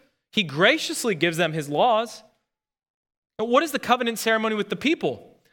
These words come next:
The people sacrifice the animals. Moses and the priests take the blood,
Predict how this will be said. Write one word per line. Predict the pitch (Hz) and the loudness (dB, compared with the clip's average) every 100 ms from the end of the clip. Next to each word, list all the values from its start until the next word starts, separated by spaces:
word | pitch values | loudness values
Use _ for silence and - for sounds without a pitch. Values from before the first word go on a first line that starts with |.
| _ | _
The | 208 | 0
people | - - 349 370 226 127 - - _ _ _ | 0 4 4 4 0 0 -8 -20 _ _ _
sacrifice | - 226 208 208 196 - 165 151 147 - - _ _ | -2 2 2 2 -2 2 2 2 -2 -10 -14 _ _
the | 156 165 | -6 -4
animals. | 202 254 202 147 151 165 - - _ - | -2 0 0 0 -2 -4 -12 -20 _ -6
Moses | 170 196 277 240 254 - | 2 4 4 2 -6 -2
and | 185 175 | -2 -2
the | |
priests | 160 - 285 240 185 185 - - - _ - | -4 -4 -4 -2 -2 -6 -8 -8 -10 _ -4
take | 208 208 151 | 0 0 0
the | 170 | -2
blood, | 143 160 196 269 170 165 220 | 0 -2 2 4 6 4 0